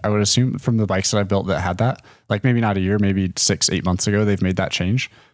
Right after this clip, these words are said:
Why? So, like, if they've made that change, clearly they knew there was an issue. So why at that point was there not like, "Hey, we're gonna send everyone that has one of these, this different compression ring rather than letting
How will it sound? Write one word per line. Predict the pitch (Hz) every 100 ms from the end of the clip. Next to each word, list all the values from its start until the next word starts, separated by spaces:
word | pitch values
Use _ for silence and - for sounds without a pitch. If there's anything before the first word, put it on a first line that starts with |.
| _ _
Why? | 107 95 95 98
So, | - 117
like, | 104 95 - _ _ -
if | -
they've | 113
made | 113 117
that | 113 92
change, | - 104 90 87 - _ _ _ _ _ -
clearly | - 120 117
they | 104
knew | 98 95
there | 92
was | 85
an | 90
issue. | 98 - 80 101 - _ _ _ _ -
So | - 104
why | 101
at | 82
that | 95 92
point | - 90
was | 85 90
there | 92
not | 90
like, | 85 82 -
"Hey, | 147 143 120
we're | 104
gonna | 107 107
send | - 110
everyone | 104 101 98 98
that |
has | 92 101 95
one | 92
of |
these, | 90 87 - - - _ _
this | 110 -
different | 101 87
compression | - 90 98 -
ring | 87 87
rather | 87 85
than | 87
letting | 87 87 85 95